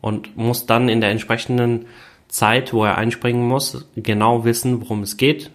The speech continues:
und wo er ansetzen kann. Gute Dolmetscher machen sich in dieser Zeit auch Notizen.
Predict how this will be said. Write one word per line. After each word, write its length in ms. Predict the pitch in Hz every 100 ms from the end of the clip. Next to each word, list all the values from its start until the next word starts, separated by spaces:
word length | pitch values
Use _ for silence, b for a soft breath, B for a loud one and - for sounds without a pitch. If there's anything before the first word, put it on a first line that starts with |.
| _ -
und 160 | 113
wo 140 | 110 110
er 100 | 98
ansetzen 480 | 107 98 92 -
kann. 220 | 87 82 - _ b b b b b b b b b b -
Gute 240 | 131 147
Dolmetscher 440 | 127 127 135 135
machen 300 | 123 123 135
sich 300 | 117 127 -
in 140 | 110 110
dieser 280 | 117 123 120
Zeit 280 | 120 113
auch 340 | 113 117 - -
Notizen. 720 | 104 101 135 127 - -